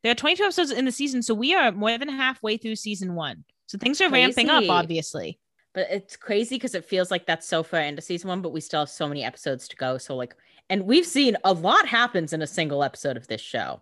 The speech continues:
Speaker 1: Oh, yeah.
Speaker 2: We had two kidnappings in, like, the last ten minutes of this episode. <laughs>
Speaker 1: For now, thank you guys for listening.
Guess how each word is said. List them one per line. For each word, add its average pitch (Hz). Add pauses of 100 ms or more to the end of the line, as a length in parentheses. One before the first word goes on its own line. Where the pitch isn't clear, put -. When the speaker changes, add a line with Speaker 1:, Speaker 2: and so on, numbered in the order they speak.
(120)
Speaker 1:
Oh, 202
yeah. 165 (340)
Speaker 2:
We 330
had 240
two 349
kidnappings 233
in, 262
like, -
the 277
last 320
ten 339
minutes 440
of 202
this 349
episode. - (540)
<laughs> 214
Speaker 1:
For 226
now, 214
thank 285
you 349
guys 320
for 294
listening. 214